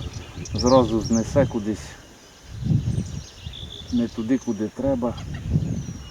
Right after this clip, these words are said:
у траву зачепитись. І буває досить сильна течія. Можна, я робив ще на поводок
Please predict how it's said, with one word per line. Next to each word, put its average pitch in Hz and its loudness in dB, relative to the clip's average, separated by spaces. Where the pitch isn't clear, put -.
у 113 -4
траву 117 2
зачепитись. 104 -4
І 143 -2
буває 139 4
досить 117 -2
сильна 95 -2
течія. 90 -6
Можна, 127 2
я 123 4
робив 120 2
ще 117 -2
на 117 4
поводок 120 6